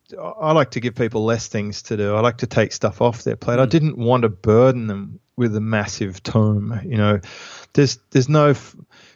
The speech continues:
Speaker 1: useless stories in there. And the thing that actually surprised me is some of my friends said, "Oh, I'd love to hear some more of those stories. I'd never heard that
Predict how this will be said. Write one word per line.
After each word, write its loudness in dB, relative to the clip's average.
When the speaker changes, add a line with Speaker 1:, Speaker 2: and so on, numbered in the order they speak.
Speaker 1:
useless -2
stories 0
in -6
there. 0
And -8
the -2
thing 2
that 4
actually -2
surprised -2
me -8
is -14
some -10
of -4
my 0
friends -6
said, -4
"Oh, 0
I'd -2
love 0
to 2
hear 0
some -6
more 4
of 2
those 2
stories. -6
I'd -4
never 2
heard 4
that -2